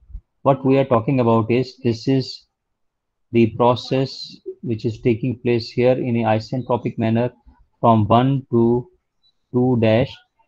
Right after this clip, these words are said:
Here the pressure is P two dash, here the pressure is P one, and if the process is not isentropic, temperature will remain constant actually.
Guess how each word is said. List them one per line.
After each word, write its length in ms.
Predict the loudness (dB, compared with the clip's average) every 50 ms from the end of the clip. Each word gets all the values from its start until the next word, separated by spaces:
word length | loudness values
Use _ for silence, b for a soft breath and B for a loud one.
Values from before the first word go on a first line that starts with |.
| _ _ _
Here 220 | 0 2 4 4
the 140 | 4 2 0
pressure 440 | 0 2 0 0 0 0 -2 0 0
is 300 | 2 0 0 -2 -8 _ _ _ _ _ _ _ _ _ _ -6
P 240 | -4 -4 -4 -4 -2
two 140 | -2 -2 0 2
dash, 380 | 2 2 0 -2 -4 -6 -6 -2
here 120 | -2 0
the 120 | 0 0 -2
pressure 400 | -2 -2 -2 -2 -2 -4 -2 -2
is 240 | 0 -2 -2 -6 -10 -20 -16 -6 -2
P 220 | -2 0 0 0
one, 280 | 0 0 0 0 -2 -6 _ _ _ _ _ _ _ _ -2
and 260 | 0 2 2 2 0
if 320 | 2 2 2 2 0 -4 _ _ _ _ _ _ _ _ _ _ _ _ _ _ _ _ _ _ _ _ _ _ -2
the 600 | 2 4 6 6 6 6 6 6 4 2 0 -6 _ _ _ _ _ _ _ _ _ _
process 460 | 2 4 4 4 2 0 -6 -6 -4
is 180 | -4 -6 -6 -2
not 220 | 0 2 2 2 2
isentropic, 720 | 0 -2 -2 -2 -2 -4 -2 0 0 -2 0 -2 -10 -10 _ -2
temperature 600 | 0 0 0 0 -2 0 -2 0 0 0 0 2
will 140 | 2 0 -2
remain 320 | -2 -2 -2 -2 -4 -4 -2
constant 440 | -2 -2 -2 -2 -2 -4 -6 -4 -4
actually. 400 | -4 -8 _ -12 -12 -12 -12